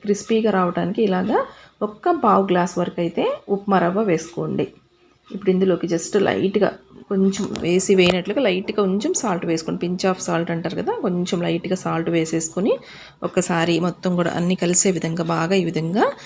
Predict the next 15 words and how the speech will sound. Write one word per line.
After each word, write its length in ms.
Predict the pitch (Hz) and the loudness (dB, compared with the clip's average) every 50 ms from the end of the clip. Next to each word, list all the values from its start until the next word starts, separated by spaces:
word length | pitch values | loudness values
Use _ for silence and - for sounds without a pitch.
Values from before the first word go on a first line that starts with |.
| - - - _ - 202 | -20 -20 -20 _ 0 2
కలుపుకోండి. 560 | 196 165 - - - 156 147 147 143 - - - - - - - - - - - - _ _ _ _ _ _ _ _ _ _ _ _ _ - _ - - _ _ _ _ _ _ _ _ _ _ _ _ _ _ _ - _ _ _ _ _ _ _ _ _ - 214 202 | 2 2 0 -4 -6 -4 -4 -2 -2 -4 -6 -6 -8 -10 -10 -10 -10 -12 -20 -20 -20 _ _ _ _ _ _ _ _ _ _ _ _ _ -20 _ -20 -20 _ _ _ _ _ _ _ _ _ _ _ _ _ _ _ -20 _ _ _ _ _ _ _ _ _ -4 2 4
ఇవన్నీ 260 | 202 208 214 226 226 220 | 4 6 6 6 6 8
వేసుకున్న 320 | 208 214 214 - - 214 208 196 | 6 6 4 4 2 2 4 4
తర్వాత 200 | 190 196 196 254 247 220 | 4 4 4 4 2 2
మనకి 140 | 208 208 214 - | 2 0 0 0
కొంచెం 280 | 196 190 190 - 202 - - 190 | 0 0 2 2 0 0 2 2
బ్యాటర్ 240 | 190 190 190 - 190 190 | 2 2 2 2 0 0
అనేది 200 | 190 190 196 254 247 | 2 2 2 2 2
ఈ 40 | 208 190 | 2 2
విధంగా 240 | 190 180 180 196 196 180 | 2 2 2 0 0 0
థిక్‌గా 320 | 165 - - - 196 190 185 175 | -2 -4 -2 0 2 2 2 2
ఉంటుందండి. 580 | 170 170 170 170 170 165 160 165 165 185 233 392 554 587 587 - - - _ _ _ 220 | 0 0 -2 -2 -2 -2 -2 -2 0 2 4 4 4 2 0 -4 -18 -20 _ _ _ -2
మీకు 180 | 220 214 - 202 196 190 - - - - - _ - - 214 208 | 0 2 4 4 4 4 2 -2 -6 -10 -12 _ -2 0 2 4
ఏమే 220 | 202 208 202 202 196 - - 185 202 | 4 4 4 2 0 0 0 0 2
మాత్రం 240 | 202 196 196 - | 2 2 0 0